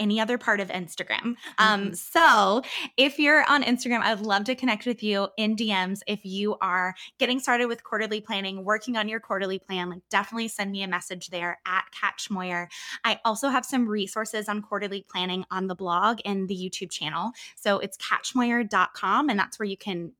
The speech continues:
Speaker 1: access all of that. And we have templates and resources in the shop too. I also have a masterclass called The Quarterly Cure, and inside of The Quarterly Cure, I go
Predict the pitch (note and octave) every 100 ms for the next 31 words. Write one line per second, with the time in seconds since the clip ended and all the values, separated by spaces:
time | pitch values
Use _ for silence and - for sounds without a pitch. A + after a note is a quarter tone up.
0 | _ - F#3 - F#3+ - F#3 F#3 G3 F3+
1 | F3 G3+ - - - A3+ A3 G#3+ A3+ A3
2 | G#3 - G#3+ G#3 G3+ G#3 F#3+ F#3 - F#3
3 | - F3 F3 - F#3 E3 - - _ -
4 | - G#3 _ _ _ - - A#3 B3 B3
5 | B3 B3 D#4+ E4 D4+ C4+ B3+ G3+ G#3 C4+
6 | - D4+ D#4+ - C4+ A#3 A3 - A3+ A3
7 | G3 - G3+ G#3+ E4 - G#3+ - A3+ B3
8 | C4+ C4 A#3 B3+ A#3 A3+ A3+ G#3+ - G#3+
9 | - G#3 G3+ G3 F#3+